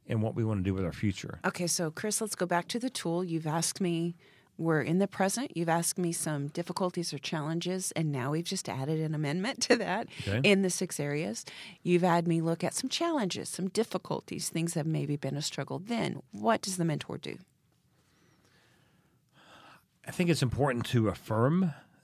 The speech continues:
Speaker 1: the things that encourages that person,
Speaker 2: Mm-hmm.
Speaker 1: um,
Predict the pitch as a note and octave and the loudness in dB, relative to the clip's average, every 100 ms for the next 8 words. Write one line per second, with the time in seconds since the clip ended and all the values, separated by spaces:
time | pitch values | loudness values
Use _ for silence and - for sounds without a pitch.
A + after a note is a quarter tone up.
0 | _ G2+ G2 G2 B2 G#2+ G#2+ F#2+ - G#2+ | _ -4 -4 0 0 2 0 -2 -2 -2
1 | A2 G#2 A#2 - A#2+ - D#3+ D#3 F#3+ E3+ | -2 -4 -6 -4 -6 -4 -6 -4 -2 0
2 | G3+ C4 _ _ _ _ _ _ _ _ | -2 -2 _ _ _ _ _ _ _ _
3 | - G2+ F#2+ F2 | -10 -6 -4 -6